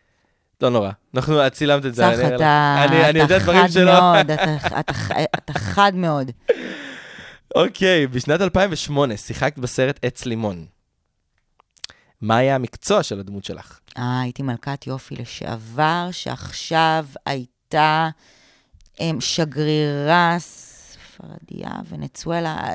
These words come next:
Speaker 2: דיברתי ספניולית, אני לא זוכרת, אבל מאיפה הייתי.
Speaker 1: לא, מה היה המקצוע של הדמות גם?
Speaker 2: ש-,
Speaker 1: היית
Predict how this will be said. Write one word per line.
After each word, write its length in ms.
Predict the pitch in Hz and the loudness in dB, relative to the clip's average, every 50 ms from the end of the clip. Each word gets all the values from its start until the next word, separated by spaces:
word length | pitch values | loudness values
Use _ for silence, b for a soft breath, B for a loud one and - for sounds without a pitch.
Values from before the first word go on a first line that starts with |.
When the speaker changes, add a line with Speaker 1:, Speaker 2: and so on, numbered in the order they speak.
| 95 151 | -8 -8
Speaker 2:
דיברתי 420 | 165 165 156 180 185 185 - 185 | -8 -4 0 0 0 0 0 -6
ספניולית, 680 | - - - - 147 143 139 143 143 147 147 135 - 131 | -16 -16 -12 -12 -10 -8 -8 -6 -6 -6 -6 -8 -8 -10
אני 160 | 131 131 127 | -12 -10 -8
לא 120 | 131 139 | -8 -8
זוכרת, 440 | 139 143 151 - - 131 131 127 - | -8 -10 -12 -12 -12 -12 -12 -12 -14
אבל 140 | 135 131 127 | -14 -14 -10
מאיפה 340 | 127 127 123 - - 127 123 | -10 -10 -10 -10 -12 -12 -12
הייתי. 280 | 120 120 - - 120 117 _ _ _ _ _ _ _ _ _ _ | -12 -12 -14 -18 -20 -20 _ _ _ _ _ _ _ _ _ _
Speaker 1:
לא, 280 | - 151 165 147 120 101 - _ - | 0 2 2 2 2 -2 -8 _ -12
מה 140 | 117 123 123 | -6 -4 -2
היה 220 | 123 127 131 131 | 0 0 0 0
המקצוע 460 | 131 120 110 - - - - 143 104 85 _ _ _ _ _ _ _ _ _ _ _ _ _ _ _ _ _ - | -2 -4 -6 -10 -8 -4 -2 -2 -2 -2 _ _ _ _ _ _ _ _ _ _ _ _ _ _ _ _ _ -16
של 180 | - - 101 | -10 -8 -8
הדמות 280 | 101 95 101 98 95 95 | -8 -8 -10 -12 -12 -10
גם? 140 | 101 95 92 | -12 -14 -14
Speaker 2:
ש-, 1200 | 104 _ _ _ _ _ _ _ _ _ _ _ _ _ _ _ _ _ _ _ _ _ _ _ - - _ _ _ - | -16 _ _ _ _ _ _ _ _ _ _ _ _ _ _ _ _ _ _ _ _ _ _ _ -20 -20 _ _ _ -12
Speaker 1:
היית 180 | - 104 104 | -10 -10 -10